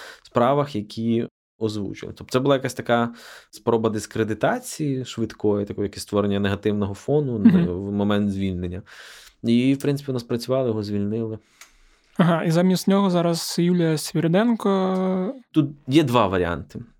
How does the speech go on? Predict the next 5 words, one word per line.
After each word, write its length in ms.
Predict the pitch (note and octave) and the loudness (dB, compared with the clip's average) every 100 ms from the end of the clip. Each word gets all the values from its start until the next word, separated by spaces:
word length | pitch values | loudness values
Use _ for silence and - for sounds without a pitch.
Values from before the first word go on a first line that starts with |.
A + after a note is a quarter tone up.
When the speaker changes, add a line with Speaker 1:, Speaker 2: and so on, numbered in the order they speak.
| - | -6
Speaker 1:
м, 220 | A2+ A2+ | -4 -4
ймовірних, 800 | A2+ G#2+ G#2+ G#2 A#2+ A2 G#2+ - | -6 -4 -2 2 0 0 -2 -6
е, 40 | - G2 G2+ G2+ G2 G2 G2 _ | -8 -6 -6 -6 -8 -10 -14 _
сценарій 640 | - - - G#2+ A2 G#2+ F#2+ | -14 -8 -4 0 2 2 2
розвитку, 500 | G2+ G2 F#2+ - | 0 -2 -6 -8